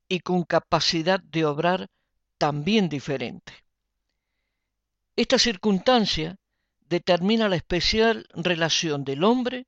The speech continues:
con respecto al resto de la creación. Por tanto, el hombre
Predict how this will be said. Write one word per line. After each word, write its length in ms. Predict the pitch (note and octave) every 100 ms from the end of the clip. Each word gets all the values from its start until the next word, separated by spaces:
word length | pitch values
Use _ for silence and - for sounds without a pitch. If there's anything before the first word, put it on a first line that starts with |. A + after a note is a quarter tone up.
| _ _ _ _ _
con 340 | - E3+ D#3+ - _ _ _ - - _ _
respecto 800 | E3 E3 - A3 G3 - G3+ - -
al 260 | D#3+ D3+
resto 560 | F#3+ A3 E3+ - G#3 - _
de 220 | _ D#3 C#3+
la 100 | C#3
creación. 640 | - C3 B2+ - B2+ - - _ _ _ _ _ _ _ _ _ _ _ _ _ _ _ _ _ _ _ _ _ _ _ _
Por 220 | F#3 E3+
tanto, 380 | - C#4+ C#4+ A#3
el 80 | G3+
hombre 420 | A3+ C#3 C3+